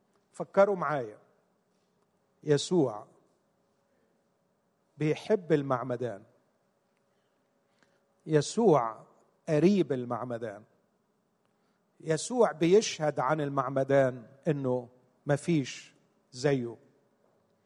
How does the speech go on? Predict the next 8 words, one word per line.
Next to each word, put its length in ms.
لم 180
يولد 500
نبي 360
من 200
النساء 760
أعظم 480
من 480
المعمدان. 720